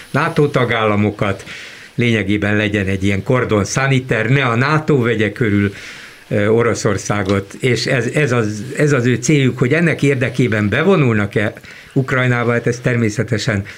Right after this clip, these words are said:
Putyin lebegteti, de ebben a helyzetben, hogy Magyarországnak nem az a dolga, hogy a miniszterelnök oda rohanjon Putyinhoz, mert értem én, hogy még akár az, a magyar-orosz gazdasági kapcsolatok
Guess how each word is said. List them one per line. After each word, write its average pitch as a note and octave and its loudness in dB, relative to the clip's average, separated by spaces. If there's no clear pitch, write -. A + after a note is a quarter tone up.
Putyin B2+ 2
lebegteti, G#2+ 0
de C3+ -2
ebben C#3+ 0
a B2 0
helyzetben, A2+ 0
hogy B2 0
Magyarországnak A2+ 0
nem D#3 2
az B2+ 2
a A2 2
dolga, G2 0
hogy A2 0
a A2+ 0
miniszterelnök G#2 0
oda G#2+ 0
rohanjon F#2+ -2
Putyinhoz, G#2+ 2
mert B2+ -2
értem D#3+ 2
én, C3 4
hogy B2+ 2
még B2 0
akár A#2+ -2
az, A#2 -2
a - -2
magyar-orosz C3+ 0
gazdasági A#2 0
kapcsolatok A#2 -2